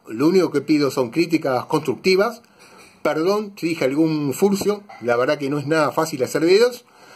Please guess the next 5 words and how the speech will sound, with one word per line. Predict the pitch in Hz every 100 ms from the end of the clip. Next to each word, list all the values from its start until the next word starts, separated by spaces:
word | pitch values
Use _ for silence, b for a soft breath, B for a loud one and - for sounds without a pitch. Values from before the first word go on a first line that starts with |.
| B B B B
Así | 123 127 156 151 147
que, | 156 151 147 151 143 139 143 180
bueno, | 233 185
amigos, | 208 214 160 - -
eh, | 143 131 131 127 123 123